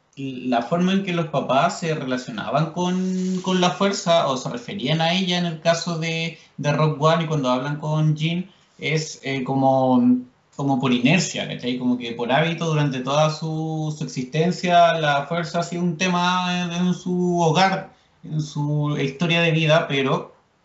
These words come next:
no por eso, eh, la, la practican como la vemos en las otras películas, ¿cachai? Lo siento mucho como lo que es el, ese cristianismo un poco pasivo de mucha gente que cree en Dios y que dice que Dios nos protege y todo el cuento,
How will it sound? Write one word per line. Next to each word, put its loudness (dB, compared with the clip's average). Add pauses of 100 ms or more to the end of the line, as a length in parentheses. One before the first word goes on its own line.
(360)
no 4
por 4
eso, -2 (340)
eh, 2
la, 0
la 2
practican -2
como -4
la 0
vemos 0
en 2
las -2
otras -6
películas, -8
¿cachai? -8
Lo -2
siento -4
mucho -4
como 2
lo 0
que 0
es 0
el, 0 (260)
ese 2
cristianismo 4
un 2
poco 0
pasivo 0
de -2
mucha 2
gente 0
que -2
cree 0
en 2
Dios 2
y -2
que -2
dice 0
que 2
Dios 0
nos 0
protege 0
y -2
todo 0
el -4
cuento, 0